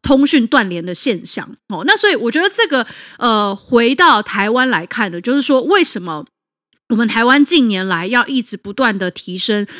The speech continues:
自我国家防卫的能力，就在于说在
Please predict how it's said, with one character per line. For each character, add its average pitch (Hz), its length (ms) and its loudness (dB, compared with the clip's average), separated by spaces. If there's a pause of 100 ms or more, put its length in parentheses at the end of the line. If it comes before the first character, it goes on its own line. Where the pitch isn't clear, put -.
(120)
自 285 180 2
我 170 180 -2
国 170 220 -6
家 214 200 0
防 180 260 -6
卫 202 120 -2
的 180 120 -6
能 170 340 -8
力， 208 240 -6
就 339 140 2
在 320 240 2
于 214 140 -2
说 240 260 2 (360)
在 302 380 0